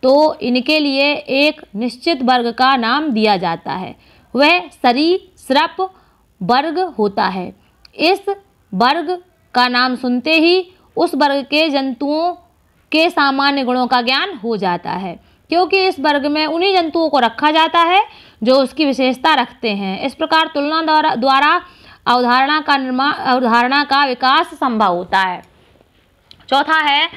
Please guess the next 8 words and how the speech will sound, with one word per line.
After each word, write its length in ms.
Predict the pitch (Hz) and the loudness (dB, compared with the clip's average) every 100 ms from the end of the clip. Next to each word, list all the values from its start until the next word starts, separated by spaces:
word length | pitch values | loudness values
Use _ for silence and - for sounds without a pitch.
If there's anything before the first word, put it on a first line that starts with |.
| - - - _ | -20 -20 -20 _
पृथक्करण 640 | 269 330 349 - 294 285 | -2 0 -2 0 0 0
द्वारा 300 | 240 247 247 | 0 2 4
अवधारणा 720 | 269 302 254 233 220 226 247 302 | 2 2 0 0 0 2 2 0
निर्माण, 440 | 226 190 190 185 | -2 -4 -2 -4
concept 480 | 185 233 240 302 302 - | -2 -2 0 -2 -2 -2
formation 500 | 247 240 240 233 247 | 0 0 -2 -4 -2
by 300 | 247 262 349 381 - - - 233 | 0 0 0 -4 -12 -20 -4 -2
abstraction। 840 | 240 240 - 214 208 - 202 | -2 -2 -2 -2 -4 -10 -8